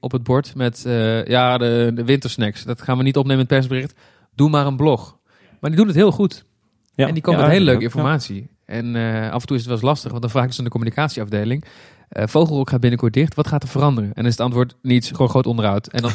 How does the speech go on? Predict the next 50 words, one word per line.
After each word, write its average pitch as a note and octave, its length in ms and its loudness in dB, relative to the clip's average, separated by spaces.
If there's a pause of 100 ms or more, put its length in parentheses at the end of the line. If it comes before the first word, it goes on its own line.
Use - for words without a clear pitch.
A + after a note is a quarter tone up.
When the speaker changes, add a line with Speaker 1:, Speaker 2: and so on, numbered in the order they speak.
Speaker 1:
komt C3+ 140 -4
twee C3+ 140 4
dagen B2 200 2
later B2 260 2
de B2+ 60 -2
Efteling-blog B2+ 600 -2
met C3 100 -6
een B2+ 60 -2
heel C3+ 160 4
verhaal. B2 400 2
En B2 80 -2
dan A#2+ 120 -4
is A#2 80 -2
het B2+ 160 -4 (300)
duizendmaal D3+ 560 0
excuses C#3+ 380 2
en A#2+ 80 6
mea C3+ 160 4
culpa. D#3 300 4
Speaker 2:
<laughs> C3+ 40 4
Speaker 1:
Ja, C3 60 4
want B2+ 160 0
er C3+ 60 0
is D3 80 2
dus C#3+ 140 -2
even C#3 280 -2
geen... D3 340 0 (380)
Het C3+ 120 -6
ging D#3+ 140 4
even C#3+ 160 0
fout D#3 340 2
in C#3 260 -4
de C3 60 -6
communicatie C#3 560 0
tussen C#3 200 -2
die C3+ 80 0
twee C3 140 0
afdelingen. A#2+ 600 0 (500)
Eh, A#2 120 -8
dus A2 120 -4
dat, A#2 260 -2
dat B2 180 -2
is, A#2 220 -6
eh, A2+ 60 -4
af G#2 140 -8
en A2 60 -12
toe, A2 300 0
eh, G#2 540 -4
eh, G#2+ 80 -8 (260)
moeilijk. D3+ 460 0